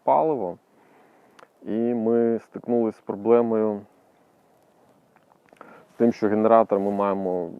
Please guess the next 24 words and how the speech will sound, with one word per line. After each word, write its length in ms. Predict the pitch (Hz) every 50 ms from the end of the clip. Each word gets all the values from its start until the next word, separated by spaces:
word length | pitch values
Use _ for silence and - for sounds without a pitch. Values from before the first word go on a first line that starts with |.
| - - - _ _
ми 80 | 113 113
маємо 340 | 113 113 104 101 98 98 95
якісь 280 | 92 - - 98 -
каністри, 480 | _ - 110 123 151 170 160 - - 107
маємо 340 | 101 101 98 95 95 95 90
якусь 260 | 90 - 95 90 _
тару 400 | - - 123 131 143 139 113 101 - _ - - - - - _ _ _
під 120 | - 95 - - -
паливо. 400 | 101 98 95 92 92 90 92 92
Ми 320 | 92 95 95 95 95 87
будемо, 760 | - 98 98 107 104 95 101 98 98 98 95 95 92 92 - -
е, 540 | - 95 95 92 92 92 90 90 87 85 - - _ _ _ _ _ _ _ _ _ _ _ _ _ - - - - _
перед 300 | - 110 107 101 104 95
переміщенням, 800 | - - 110 101 104 107 107 104 95 - - 92 92 92 92 90
звісно, 400 | - 107 104 101 - - 95 87
все 260 | - - - 98 95
це 180 | - - - 95
заправимо. 800 | 101 101 - - 135 135 147 160 160 156 139 110 95 92 92 - _ _ _ _ _ _ - - - - _ _ - - _ _ _ _ -
І, 80 | - 98 101 101 101 101 101 101 101 101 98 92 - - -
е, 60 | - 95 98 98 95 95 95 92
ми 100 | 101 104
будемо 380 | 104 110 110 101 107 107 104 98
використовувати 760 | 98 98 - - 101 104 - _ - 104 101 95 - 104
генератор 680 | 98 107 104 101 104 107 120 127 127 - - 107 98